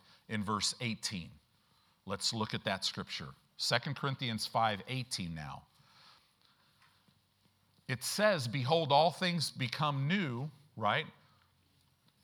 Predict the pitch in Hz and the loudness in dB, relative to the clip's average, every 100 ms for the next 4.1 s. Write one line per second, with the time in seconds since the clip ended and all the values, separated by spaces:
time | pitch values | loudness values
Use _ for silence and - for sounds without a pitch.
0 | - 117 139 208 160 - 143 135 - 202 | -4 2 6 8 6 4 2 2 2 0
1 | 180 127 117 156 - 143 175 139 - 131 | 0 0 0 0 0 0 0 0 -2 2
2 | 131 123 143 196 254 - 123 113 113 120 | 0 2 6 8 6 4 -2 0 -2 -2
3 | - 127 139 143 135 110 160 180 139 82 | 4 6 8 4 0 2 4 6 4 -2
4 | 71 | -6